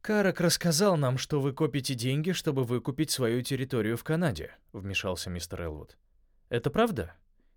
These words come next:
И если да, то где именно?» Гудфеллоу назвал какое-то место.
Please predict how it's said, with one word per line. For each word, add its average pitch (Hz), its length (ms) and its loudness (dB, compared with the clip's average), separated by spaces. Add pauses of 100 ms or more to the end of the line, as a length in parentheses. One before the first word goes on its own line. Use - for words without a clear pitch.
И 123 80 0
если 147 340 4
да, 135 220 4
то 135 160 2
где 131 180 2
именно?» 127 540 -2 (800)
Гудфеллоу 165 720 2
назвал 113 400 0
какое-то 101 500 -4
место. - 460 -8